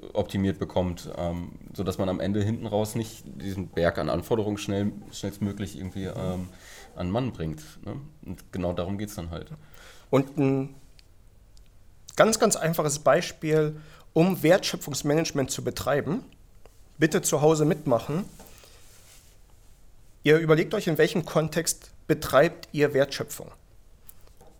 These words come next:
Speaker 2: Und in diesem Kontext guckt ihr jetzt einfach mal,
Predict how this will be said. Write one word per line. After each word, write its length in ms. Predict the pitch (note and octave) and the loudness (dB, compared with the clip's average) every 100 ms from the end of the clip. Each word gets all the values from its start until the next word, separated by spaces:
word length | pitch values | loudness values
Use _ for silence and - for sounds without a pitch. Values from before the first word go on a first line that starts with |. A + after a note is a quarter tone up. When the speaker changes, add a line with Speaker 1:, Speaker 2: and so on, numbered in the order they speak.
| - | -4
Speaker 2:
Und 160 | - D3 | 0 0
in 200 | - A3 | 0 0
diesem 260 | A3+ A3+ G#3+ | 2 0 0
Kontext 400 | G3 E3+ C3+ - | 0 0 -4 -8
guckt 280 | - - | -12 -6
ihr 60 | D#3 | -2
jetzt 260 | D3+ - C3 | 0 0 0
einfach 340 | D3 D3 - | 0 -2 -4
mal, 280 | D3+ E3+ | 0 0